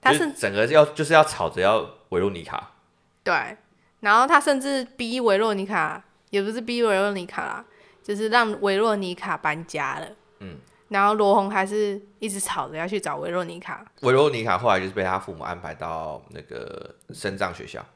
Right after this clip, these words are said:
Speaker 1: 特教学校。
Speaker 2: 哦，特教学校，安排到特教学校。维罗妮卡她爸妈也是有说，诶，如果是经济的问题的话，他可以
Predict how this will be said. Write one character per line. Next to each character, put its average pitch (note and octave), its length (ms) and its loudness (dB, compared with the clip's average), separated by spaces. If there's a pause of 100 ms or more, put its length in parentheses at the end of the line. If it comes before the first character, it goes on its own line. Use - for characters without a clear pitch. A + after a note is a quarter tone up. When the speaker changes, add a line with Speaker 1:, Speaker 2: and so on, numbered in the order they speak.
(340)
Speaker 1:
特 A3+ 120 -4
教 F3 200 -6
学 E3+ 100 -18
校。 - 140 -16
Speaker 2:
哦， G2+ 80 -4
特 A#2+ 180 0
教 G#2 160 2
学 D#2 160 -6
校， - 180 -10 (360)
安 A2 120 -2
排 G2+ 120 2
到 F#2+ 120 2
特 G2+ 160 -4
教 F2+ 140 -2
学 - 140 -14
校。 - 180 -12 (340)
维 C3 80 6
罗 E3 120 10
妮 C#3+ 100 2
卡 A#2 140 4
她 A2 160 4
爸 A2+ 340 4
妈 G#2+ 180 2
也 D#2 80 -2
是 - 140 -10
有 F2 260 0
说， F2 340 -4
诶， F#2 180 -2
如 G2+ 160 -6
果 F#2 520 -4
是 - 160 -16
经 G2+ 240 -10
济 G2 240 -10
的 D#2 140 -6
问 F2+ 140 -4
题 - 120 -16
的 D2+ 80 -10
话， D2 160 -8
他 E2+ 160 -8
可 C#2+ 120 -10
以 C#2 40 -8